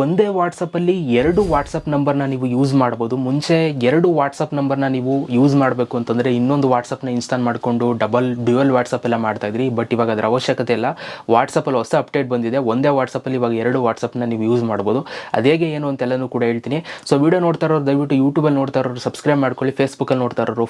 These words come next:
ಫಾಲೋ ಮಾಡೋದನ್ನ ಮರಿಬೇಡಿ. So ಬನ್ನಿ ಗೈಸ್, ಇವತ್ತಿನ ವಿಡಿಯೋನ ಶುರು ಮಾಡೋಣ. ಗೈಸ್, ಇವಾಗ ನೀವು ಒಂದೇ WhatsApp-ಅಲ್ಲಿ ಎರಡು WhatsApp ಅಕೌಂಟ್ನ ನೀವು ಯೂಸ್ ಮಾಡ್ಬೇಕು ಅಂತಂದ್ರೆ, ಎರಡು ನಂಬರ್ನ ನೀವು ಲಾಗಿನ್ ಮಾಡ್ಕೊಂಡು ಯೂಸ್ ಮಾಡ್ಬೇಕು ಅಂತಂದ್ರೆ,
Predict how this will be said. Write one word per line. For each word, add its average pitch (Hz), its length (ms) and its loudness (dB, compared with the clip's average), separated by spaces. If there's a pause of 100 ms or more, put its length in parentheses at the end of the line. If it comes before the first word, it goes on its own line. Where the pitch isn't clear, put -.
ಫಾಲೋ 113 280 0
ಮಾಡೋದನ್ನ 110 400 -2
ಮರಿಬೇಡಿ. 104 440 -2
So 113 140 0
ಬನ್ನಿ 139 220 4
ಗೈಸ್, 127 220 0
ಇವತ್ತಿನ 123 300 0
ವಿಡಿಯೋನ 110 240 0 (640)
ಶುರು 127 260 2
ಮಾಡೋಣ. - 240 -6 (520)
ಗೈಸ್, 190 280 2
ಇವಾಗ 202 140 2 (100)
ನೀವು 208 120 2 (180)
ಒಂದೇ 202 220 2 (100)
WhatsApp-ಅಲ್ಲಿ 180 540 -2 (200)
ಎರಡು 180 220 2 (100)
WhatsApp 156 380 -2
ಅಕೌಂಟ್ನ 151 340 -2
ನೀವು 147 100 2 (120)
ಯೂಸ್ 156 200 4 (100)
ಮಾಡ್ಬೇಕು 127 480 0
ಅಂತಂದ್ರೆ, 110 300 -2 (200)
ಎರಡು 165 280 4
ನಂಬರ್ನ 143 400 0
ನೀವು 131 140 0 (100)
ಲಾಗಿನ್ 127 360 0
ಮಾಡ್ಕೊಂಡು 131 420 -2
ಯೂಸ್ 123 240 0
ಮಾಡ್ಬೇಕು 113 480 -2
ಅಂತಂದ್ರೆ, 104 340 -4